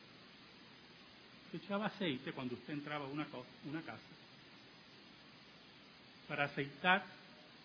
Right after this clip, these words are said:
el área alta de la cabeza, en un, en un clima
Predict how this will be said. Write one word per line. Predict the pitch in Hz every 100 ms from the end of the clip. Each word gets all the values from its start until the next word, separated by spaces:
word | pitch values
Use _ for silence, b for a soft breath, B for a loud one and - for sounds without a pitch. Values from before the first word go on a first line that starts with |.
| - - - - - - -
el | 131
área | 139 147 147 117 - - - - - - - - - 151
alta | 139 113 - 123
de | 120
la | 113
cabeza, | 120 110 104 - 214 - - - - - - - - - - - - 131
en | 123
un, | 156 180
en | 135 123
un | 156 165 160 -
clima | 185 190 147 143